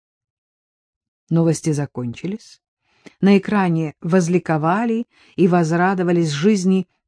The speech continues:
тошнотворно-сиропные рекламные семейства. Стёпка выключил телевизор.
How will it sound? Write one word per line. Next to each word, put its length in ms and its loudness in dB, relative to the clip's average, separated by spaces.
тошнотворно-сиропные 1700 0
рекламные 600 -2
семейства. 720 -10
Стёпка 560 0
выключил 520 -6
телевизор. 600 -10